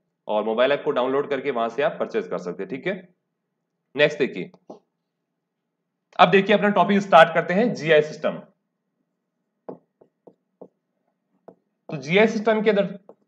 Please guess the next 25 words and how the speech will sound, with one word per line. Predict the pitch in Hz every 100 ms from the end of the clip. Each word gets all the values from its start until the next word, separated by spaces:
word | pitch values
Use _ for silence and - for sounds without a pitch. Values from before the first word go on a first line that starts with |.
| _ _ _ _ -
सबसे | 185 220
पहले | 220 220
इसका | 220 220 208
अपन | 202 208 180 147
basic | 180 180 214 208 -
एनाफीजियो | 139 156 180 180 180 185
के | 185
बारे | 165 156
में | 165
बात | 143 143
करेंगे | 131 127 180 - - _ _ _ _ _ _ _ _ _ _ _ -
और | 107 104 101
फिर | - 175
उसके | - 180
बाद | 147 147
में | 175
इसकी | 196 196
disease | 147 165 -
condition | 143 131 135
के | 131 127
अंदर | 92 104
बात | 98 92
करेंगे, | 87 85 85
ठीक | 117 175
है। | 185